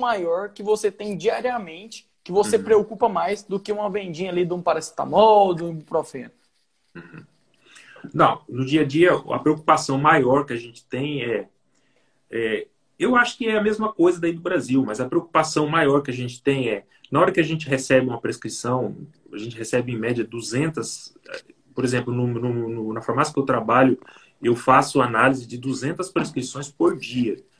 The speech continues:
Speaker 2: Então, é, igual, igual você me perguntou hoje, né? É, "Ah, mas você não tem acesso a um sistema informático que pode te ajudar nesse processo e tal?" Claro que a gente tem. A gente tem acesso ao sistema informático, a gente pode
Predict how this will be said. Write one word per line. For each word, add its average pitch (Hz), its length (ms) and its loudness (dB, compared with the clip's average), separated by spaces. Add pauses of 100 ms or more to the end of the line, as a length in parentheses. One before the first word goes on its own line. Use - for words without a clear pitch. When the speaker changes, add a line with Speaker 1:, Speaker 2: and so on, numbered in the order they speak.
(160)
Speaker 2:
Então, 123 440 2 (640)
é, 113 600 0 (840)
igual, 147 340 6 (200)
igual 151 280 6
você 156 140 0
me 160 100 2
perguntou 151 520 4
hoje, 139 280 4
né? 120 280 -4 (100)
É, 113 540 0 (340)
"Ah, 202 180 6
mas 170 140 0
você 156 220 -6
não 190 140 -6
tem 160 300 -2
acesso 170 500 -2
a - 20 -4
um 151 40 -6
sistema 151 380 -6
informático 139 680 2
que 127 60 -14
pode 135 220 -4
te - 120 -6
ajudar 131 560 -2
nesse 113 160 -12
processo 131 460 -8
e - 20 -20
tal?" 113 220 -8 (140)
Claro 139 200 0
que - 80 -8
a - 40 -6
gente 156 240 -10
tem. 104 280 -12
A 101 60 -18
gente 131 180 -4
tem 160 140 -2
acesso 156 400 -2
ao 131 40 -14
sistema 127 260 -8
informático, 117 680 0
a 101 40 -2
gente 123 220 -10
pode 131 260 2